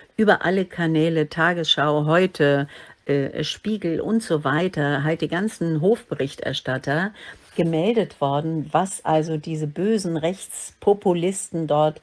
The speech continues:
äh, angestellt haben, was aber keinen Bestand hat und vor Gericht nicht halten kann. Und die Tagesschau sogar, und das, äh, ist jetzt hier ein Artikel, das hatte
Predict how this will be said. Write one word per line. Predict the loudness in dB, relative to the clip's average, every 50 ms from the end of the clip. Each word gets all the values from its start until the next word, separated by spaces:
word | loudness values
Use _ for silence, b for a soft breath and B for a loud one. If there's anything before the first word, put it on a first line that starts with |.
| B B B B B B B
äh, | -4 -4 -2 -2 -4 -4
angestellt | -2 0 0 2 2 2 0 0 -2 -2 -2 -2 -2 -4
haben, | -4 -4 -4 -4 -4 -4 -6 -6 -2 0
was | 0 0 0 0 -6 -6 -2 0
aber | 0 2 2 2 0 0 0 -2 -4 b b b b b _
keinen | -6 -2 -2 0 0 0 0 -2
Bestand | -2 -4 -6 -10 -8 -6 -6 -4 -4 -4 -6 -6 -8 -14 _ _ _
hat | -2 0 0 0 0 -4 -6
und | -4 -4 -4 0
vor | 0 0 0 0
Gericht | -2 -6 -6 -8 -8 -10 -12 _
nicht | -6 -6 -6 -6 -8 -4
halten | -2 -2 -2 -2 -4 -8 -8 -8
kann. | -8 -8 -8 -8 -8 -10 -12 -14 B B B B B B B B B 6
Und | 6 6 6 4 2 -2
die | -4 -6 -6
Tagesschau | -6 -4 -2 -2 0 0 0 0 0 0 2 2 4 4 4 2
sogar, | 2 0 0 2 2 2 4 4 2 2
und | 0 0 -2
das, | -2 -4 -4 -4 -2
äh, | 0 2 2 2
ist | 0 -4 -4 0 0
jetzt | 0 0 0 -2
hier | -2 -2 -2 -2
ein | -2 -4
Artikel, | -4 -4 -4 -4 -6 -6 -4 -4 -4
das | -2 -4 -2 0
hatte | 0 0 0 2 2 2 2 2 0